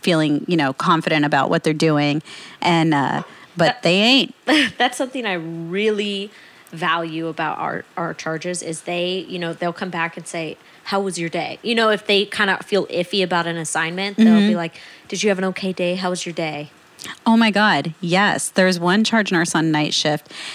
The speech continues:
Speaker 1: and, uh, he will check in with me and be like, "I just wanted to make sure that was okay, 'cause this patient was really, you know, a handful or whatever." And I'm like, "No, yeah, I can handle it." Uh,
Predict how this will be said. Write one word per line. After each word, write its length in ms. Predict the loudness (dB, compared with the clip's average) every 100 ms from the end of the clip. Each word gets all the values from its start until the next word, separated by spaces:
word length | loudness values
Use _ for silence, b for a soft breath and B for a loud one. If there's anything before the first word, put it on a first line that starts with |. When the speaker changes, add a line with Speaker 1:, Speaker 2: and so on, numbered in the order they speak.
| B
Speaker 1:
and, 400 | 0 2 2 2
uh, 240 | 2 2 -2
he 240 | 0 2 4
will 180 | 2 -2
check 320 | 0 0 2
in 160 | 2 2
with 180 | 0
me 200 | 0 0
and 120 | 0 0
be 80 |
like, 180 | 0 2
"I 140 | 2 0
just 180 | 0
wanted 200 | 2 2
to 60 | 2
make 200 | 2 2
sure 320 | 2 2 2
that 180 | 2 2
was 140 | 2
okay, 440 | 0 0 2 2 0
'cause 200 | -2 -4
this 160 | -4 -2
patient 400 | 0 0 0 -2
was 160 | -2
really, 460 | 0 0 2 0 -2 0
you 100 | 0
know, 140 | 2
a 60 | 2
handful 480 | 2 0 -2 -2 0
or 60 |
whatever." 480 | 2 2 2 2 0
And 100 | 0
I'm 120 | 0
like, 240 | 0 -2 -4 B B B B B -2
"No, 200 | 2 2
yeah, 220 | 4 4
I 100 | 4
can 160 | 4 4
handle 280 | 4 4
it." 100 | 2
Uh, 120 | 0